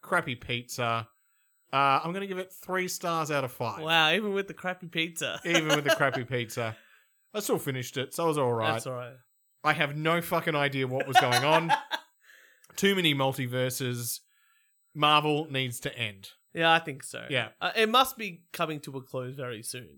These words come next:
Speaker 2: It, it, how ma-, how many
Speaker 1: I
Speaker 2: more
Speaker 1: feel
Speaker 2: films?
Speaker 1: like I, I feel like it's sort of like the, when you're a kid, you, I watched and read the Harry Potter books.
Speaker 2: Yeah.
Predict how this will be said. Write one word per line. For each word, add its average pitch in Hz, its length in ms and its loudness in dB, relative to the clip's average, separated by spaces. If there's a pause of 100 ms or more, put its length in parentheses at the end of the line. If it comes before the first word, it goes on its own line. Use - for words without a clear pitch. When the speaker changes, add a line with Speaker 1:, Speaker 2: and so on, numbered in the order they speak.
Speaker 2:
It, 170 220 -6
it, 202 100 -12 (260)
how 208 140 0
ma-, 214 160 -6 (120)
how 180 120 -4
many 208 160 -2
Speaker 1:
I 202 60 2
Speaker 2:
more 165 120 -2
Speaker 1:
feel - 100 -4 (100)
Speaker 2:
films? 311 40 0
Speaker 1:
like 226 240 0
I, 185 200 0
I 202 80 2
feel 339 200 -8
like 302 160 -2
it's 214 160 -2
sort 202 160 -2
of 185 100 -4
like 170 280 0
the, 151 220 0 (300)
when 240 140 -6
you're 226 120 0
a 170 80 -4
kid, 127 420 -6 (680)
you, 147 360 -4 (320)
I 147 100 -4
watched 139 380 -8 (200)
and 127 200 -6
read 120 160 -2
the 120 80 -4
Harry 123 180 -2
Potter 120 200 -8
books. - 400 -16
Speaker 2:
Yeah. 156 220 -6